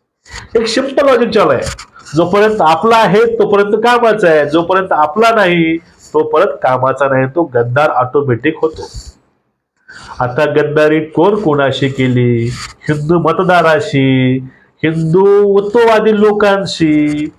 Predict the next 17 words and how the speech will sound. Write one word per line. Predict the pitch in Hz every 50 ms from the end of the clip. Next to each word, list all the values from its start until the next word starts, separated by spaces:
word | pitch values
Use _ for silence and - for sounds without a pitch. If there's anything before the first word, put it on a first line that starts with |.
| _ _ _ _ - -
हिंदू | - - - 180 175 185 180 208 226
शिवसैनिकांशी | 220 226 - 254 254 240 208 - 214 208 190 190 185 170 165 170 160 151 131 - - 131 123 123 123 123 127 127 131 131 - - _ _ _ - 135
गद्दारी | 135 135 135 135 139 139 139 139 143
कोण | 143 - - 202 214 208 208 -
केली | - 151 139 135 131 135 135
एकोणीस | 135 135 - 127 123 127 127 120 123
मध्ये? | 123 120 117 120 120 123 120 120 120 120 120 120 120 120 - - - - - -
लप्पाछुपी | 135 147 147 147 - 180 180 180 180 - 175 - - - 202
कोण | 196 - 226 240 233 233
खेळलं | - - 160 165 170
होतं | 170 160 151 147 151 151 - 151
काकासोबत | 156 165 147 - 151 135 - 151 139 139 143 135 127
जाऊन? | 131 131 131 131 131 131 131 131 131 131 131 131 135 - - - - - _ _ _ _ _ _ _ _ -
हे | 123 123
सगळ्याला | - - 131 143 165 196 214 208
माहित | 185 160 139 131 - 135
आहे. | 131 127 127 127 127 123